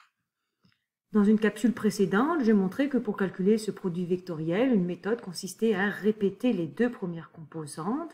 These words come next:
Là, je répète deux et moins un. Ici, je répète un et cinq. On barre la première ligne.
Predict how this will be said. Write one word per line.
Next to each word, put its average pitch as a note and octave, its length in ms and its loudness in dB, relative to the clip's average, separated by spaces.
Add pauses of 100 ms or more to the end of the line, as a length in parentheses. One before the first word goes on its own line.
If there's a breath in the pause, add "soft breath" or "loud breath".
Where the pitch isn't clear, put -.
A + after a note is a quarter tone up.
(140)
Là, F3+ 120 -4
je - 100 -16
répète D#3+ 420 -12
deux F3 120 -2
et D#3 80 -4
moins C#3+ 440 -8
un. B3 280 -6 (420 soft breath)
Ici, G3+ 360 -2
je D#3 80 -8
répète D#3+ 500 -10
un G3 340 0
et D#3+ 100 -8
cinq. F#3+ 440 -6 (460 soft breath)
On D#3 120 -12
barre B3 380 2
la A#3 100 2
première A3+ 400 0
ligne. D#3+ 140 -10